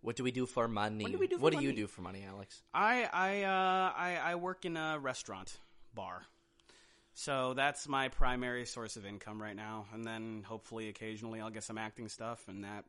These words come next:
Speaker 2: always puts a nice chunk of change in my pocket,
Speaker 1: There you go.
Speaker 2: which is fun.
Speaker 1: Yeah.
Speaker 2: Uh, what about you?
Speaker 1: I do a lot of freelance stuff. So I do a lot of, uh, freelance stuff in film, a lot of, like, background work in commercials and television shows in the New York area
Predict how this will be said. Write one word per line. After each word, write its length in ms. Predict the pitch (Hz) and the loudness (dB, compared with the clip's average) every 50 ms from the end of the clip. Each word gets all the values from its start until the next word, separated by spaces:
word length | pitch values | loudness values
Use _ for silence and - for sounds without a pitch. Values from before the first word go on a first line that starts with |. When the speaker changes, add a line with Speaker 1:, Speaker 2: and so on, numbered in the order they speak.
| _ - | _ -12
Speaker 2:
always 240 | 87 98 104 107 - | -10 -10 -10 -10 -12
puts 240 | - - - - 117 | -12 -12 -10 -8 -8
a 60 | 113 | -8
nice 180 | 110 110 110 - | -8 -8 -10 -10
chunk 200 | - 127 120 - | -12 -12 -12 -12
of 60 | - | -10
change 240 | - 120 120 123 123 | -10 -8 -8 -8 -6
in 60 | 127 | -6
my 100 | 127 123 | -6 -4
pocket, 380 | 127 143 135 131 - 143 131 - _ _ _ _ _ - | -2 -2 -2 -2 -2 -6 -8 -10 _ _ _ _ _ -6
Speaker 1:
There 80 | 107 | -4
you 60 | 113 110 | -2 0
go. 180 | 123 156 190 - _ _ _ _ | 0 -2 -2 -6 _ _ _ _
Speaker 2:
which 80 | - | -14
is 100 | 113 110 | -12 -12
fun. 340 | - - 120 117 117 123 131 - - - _ - | -10 -8 -8 -8 -6 -8 -10 -14 -18 -20 _ -6
Speaker 1:
Yeah. 200 | 113 117 139 151 - _ _ - | -4 -2 -2 -4 -6 _ _ -16
Speaker 2:
Uh, 120 | 104 104 113 | -14 -12 -10
what 100 | 113 113 | -10 -10
about 120 | 113 113 113 | -10 -10 -10
you? 80 | 117 110 - - - - - | -12 -14 -16 -20 -18 0 2
Speaker 1:
I 80 | 127 | 4
do 120 | 156 196 254 | 4 4 6
a 40 | 247 | 6
lot 100 | 208 165 | 6 4
of 80 | 143 | 4
freelance 440 | - - 147 147 139 127 110 101 - | 2 0 0 2 2 2 2 2 0
stuff. 280 | - - 92 85 82 - | -2 -2 -2 -2 -2 -4
So 120 | - - 110 | 0 2 2
I 60 | 120 | 4
do 140 | 135 147 156 | 4 4 4
a 20 | |
lot 240 | 147 135 127 131 131 | 6 6 8 8 8
of, 320 | 131 127 123 113 104 - - - | 6 4 2 0 -4 -10 -8 -2
uh, 180 | 104 104 101 101 | 0 0 0 0
freelance 380 | - - 123 120 113 113 110 - | 0 -2 -2 0 0 0 0 0
stuff 200 | - 117 - - | 0 0 -2 -2
in 80 | 101 | -8
film, 500 | - - 113 107 107 107 107 107 110 110 - - _ | -6 -4 -2 0 0 0 0 -2 -4 -8 -12 -16 _
a 80 | - 104 | -6 -2
lot 220 | 104 107 110 107 | 2 4 4 4
of, 100 | 107 98 | 2 2
like, 180 | 104 104 101 - | 0 -2 -2 -2
background 540 | - 95 101 104 - - 110 104 104 107 104 | -2 -2 0 -2 0 0 0 0 0 0 0
work 360 | 101 104 104 110 110 - - | 0 0 0 0 -2 -6 -10
in 160 | - 104 107 104 | -10 -10 -8 -8
commercials 580 | - 110 101 104 107 101 - - 104 104 101 | -6 -6 -4 -4 -4 -4 -2 -2 -2 -2 -2
and 220 | 104 98 98 98 - - _ _ _ _ - | -4 -6 -8 -10 -12 -14 _ _ _ _ 0
television 440 | - 117 117 113 107 110 107 110 | 2 4 4 4 4 2 0 -2
shows 320 | 107 - - 110 107 110 110 | -2 2 2 4 4 2 2
in 60 | 107 | -2
the 80 | 104 104 | -2 -2
New 80 | 107 | -2
York 320 | 107 104 101 104 - - - _ _ _ _ _ _ - - - - | -2 -2 -4 -6 -10 -16 -20 _ _ _ _ _ _ -20 -12 -6 -2
area 380 | 139 139 139 135 135 139 143 | 0 2 4 4 4 2 0